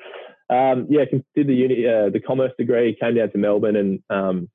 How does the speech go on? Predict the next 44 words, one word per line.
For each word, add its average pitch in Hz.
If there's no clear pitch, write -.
just -
met 110
with 117
a 101
bunch 101
of 98
sort 107
of, 95
um, 98
yeah, 104
um, 95
accounting 104
firms 104
and, 98
um, 101
investment 104
banks 98
and 98
bulge 98
brackets 101
and 104
stuff 107
like 107
that. 110
And, 107
yeah, 117
I 110
was 107
lucky 110
enough, 104
I 110
think, 104
as 101
I 98
was 98
mentioning 98
earlier, 107
to, 101
to 143
land 131
a -
gig 120
sort 123
of 104